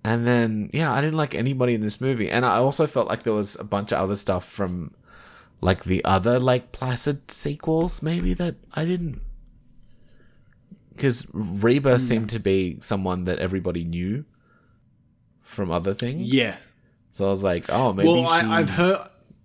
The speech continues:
Speaker 1: she's, like, the Amanda character from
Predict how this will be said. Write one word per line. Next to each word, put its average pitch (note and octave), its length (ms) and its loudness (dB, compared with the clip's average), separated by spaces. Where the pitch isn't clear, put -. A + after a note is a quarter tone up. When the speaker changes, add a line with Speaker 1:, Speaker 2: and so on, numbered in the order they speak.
Speaker 1:
she's, G2+ 320 -4
like, G2 240 0
the G#2 280 2
Amanda G2+ 680 0
character C#3+ 560 -4
from F#2+ 480 -8